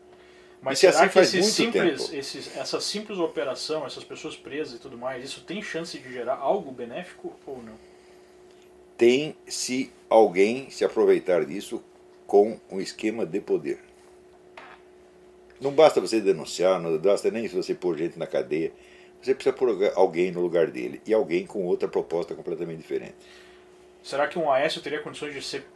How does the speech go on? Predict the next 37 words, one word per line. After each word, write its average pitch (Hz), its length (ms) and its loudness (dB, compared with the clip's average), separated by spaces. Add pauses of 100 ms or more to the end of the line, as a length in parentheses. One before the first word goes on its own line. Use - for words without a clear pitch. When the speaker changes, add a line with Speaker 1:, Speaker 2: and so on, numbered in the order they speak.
Speaker 1:
minimamente 143 680 -8
isso? - 200 -12 (840)
Speaker 2:
O 151 160 6
Aécio, 143 420 6
se - 180 -2
ele 135 100 4
aderisse 120 1000 0
às 92 280 6
ideias 90 400 4
do 85 100 -6
seu 107 240 2
eleitorado, 90 880 4
ele 95 180 -2
seria 95 280 0
o 95 40 6
herói 85 220 4
nacional. 80 500 -6 (720)
Mas 98 160 0
ele 147 160 4
quis 143 220 -4
fazer 95 280 0
o 104 40 -2
seguinte: 78 360 -10
"Não, 107 140 -6
deixa 127 440 -6
esse - 120 -8
pessoal - 320 -8
conservador 65 560 -10
votar 64 300 -8
em 69 80 -12
mim, 80 260 -14
porque - 160 -4
eu 135 60 6
continuo 104 380 -6
sendo 95 240 -4
um 92 80 -12
tucano 85 600 -8